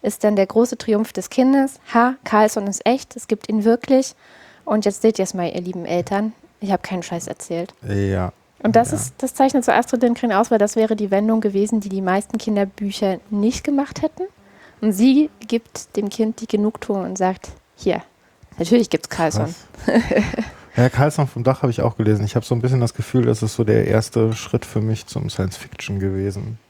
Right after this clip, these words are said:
Speaker 1: Mhm.
Speaker 2: Warum? Also, weil einfach abgedrehte Geschichte,
Speaker 1: Ja.
Speaker 2: weit weg und
Speaker 1: <laughs>
Speaker 2: irgendwie, ja, eine Fantasiegestalt, die dann doch wirklich wahr ist.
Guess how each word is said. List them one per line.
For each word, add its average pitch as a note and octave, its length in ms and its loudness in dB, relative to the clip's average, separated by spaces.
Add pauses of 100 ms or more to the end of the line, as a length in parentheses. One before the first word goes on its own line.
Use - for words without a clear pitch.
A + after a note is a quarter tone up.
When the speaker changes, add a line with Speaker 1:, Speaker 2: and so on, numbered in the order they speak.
(140)
Speaker 1:
Mhm. C4 340 4
Speaker 2:
Warum? C3 680 -4
Also, A2+ 240 -2
weil B2+ 160 6
einfach B2 300 0
abgedrehte A#2+ 640 0
Geschichte, F3+ 920 -2
Speaker 1:
Ja. G#3 160 2
Speaker 2:
weit A#2 320 2
weg C3+ 460 2
und A#2 600 -4 (800)
Speaker 1:
<laughs> - 840 -20
Speaker 2:
irgendwie, C3+ 760 4 (260)
ja, C3 460 0 (1400)
eine A#2+ 200 2
Fantasiegestalt, C3 960 4
die A#2+ 60 0
dann A#2 220 2
doch A#2 260 2
wirklich G#2+ 360 -2
wahr F2+ 340 0
ist. - 220 -12